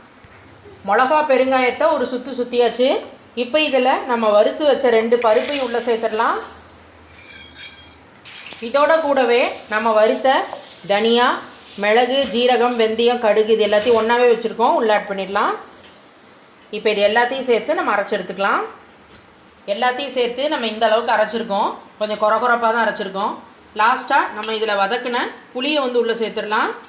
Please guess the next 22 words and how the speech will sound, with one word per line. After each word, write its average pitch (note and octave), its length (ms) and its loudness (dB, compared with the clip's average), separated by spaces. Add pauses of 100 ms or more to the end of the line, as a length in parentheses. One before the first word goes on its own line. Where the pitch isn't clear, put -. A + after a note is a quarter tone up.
(280)
ஏன்னா B3 200 -2
புளியை C#4 260 -2 (100)
சேர்த்துட்டு A#3 360 -2 (400)
just A#3 200 -2 (120)
நம்ம A#3+ 120 -2 (100)
பல்ஸ் A3+ 340 0
மோடில் A#3 260 0
அரைச்செடுத்தாலே A3+ 540 0 (100)
போதும், G#3 300 -4
அரைஞ்சிரும். G#3 440 -4 (560)
கூடவே B3+ 360 0
பாருங்க, A#3+ 240 0 (120)
கருவேப்பிலை B3 460 2
உள்ள A3 160 -2
ஆட் G#3+ 160 -4
பண்ணிக்கலாம். G3+ 420 -4 (480)
கடாய் A#3+ 360 2
சூட்லேயே A#3+ 380 -2 (180)
நல்லா G#3+ 260 0
இந்த G#3 120 0
அளவுக்கு A3 240 0
பாருங்க, G#3+ 220 -2